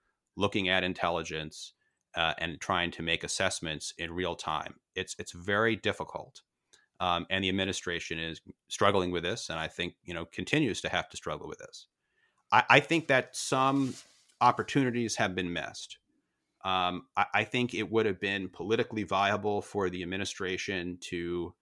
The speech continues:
uh, state early on in the conflict that, uh, the United States would not provide material support,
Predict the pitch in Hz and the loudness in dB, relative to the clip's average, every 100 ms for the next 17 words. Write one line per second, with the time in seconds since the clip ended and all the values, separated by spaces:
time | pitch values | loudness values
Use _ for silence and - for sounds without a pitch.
0 | _ _ _ _ _ - 87 82 82 - | _ _ _ _ _ -2 2 4 2 0
1 | - 104 98 - - 104 98 95 98 110 | 0 2 2 0 0 2 2 4 4 4
2 | 98 90 - 90 90 - 85 85 - - | 2 -2 -4 -4 -4 -4 -4 -4 -8 -20
3 | _ _ _ _ 90 87 85 82 - _ | _ _ _ _ 0 4 6 4 0 _
4 | _ _ _ - 85 82 - 95 101 104 | _ _ _ -4 0 0 -2 -2 2 2
5 | 101 - 101 92 - - 90 87 90 92 | 2 -2 0 0 -2 -6 -4 0 2 2
6 | - - 92 87 90 87 87 82 - - | 0 -6 -6 2 4 4 2 -4 -6 0
7 | 120 110 95 - - - 80 80 | 2 2 0 -6 -10 -6 -4 -4